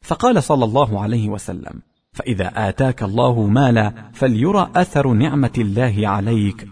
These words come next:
وكرامته.'" وقال صلى الله عليه وسلم: "من أنعم الله عليه نعمة فإن الله يحب أن يرى أثر نعمته على عبده".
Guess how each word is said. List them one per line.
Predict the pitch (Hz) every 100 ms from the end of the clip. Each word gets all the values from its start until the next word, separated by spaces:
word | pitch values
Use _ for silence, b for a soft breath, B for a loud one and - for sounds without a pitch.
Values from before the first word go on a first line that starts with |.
| 110
وكرامته.'" | 104 - 95 135 113 98 - - - _ 104 _ - - - _ _ _ -
وقال | 156 - 220 156
صلى | 160 139
الله | 131 156 123
عليه | 113 143 110
وسلم: | 104 - 110 92 82 - _ _ -
"من | 107
أنعم | 104 135 120
الله | 139 160 220 156 143
عليه | 123 143 117
نعمة | 120 135 101 98 101 B B
فإن | - - 104
الله | 123 165 156 151
يحب | 147 - 180 170
أن | 165 143 131
يرى | 127 147 139 147
أثر | 151 143 139
نعمته | 123 117 101 107 123 113 95 101 90
على | 107
عبده". | 98 85 127 107 98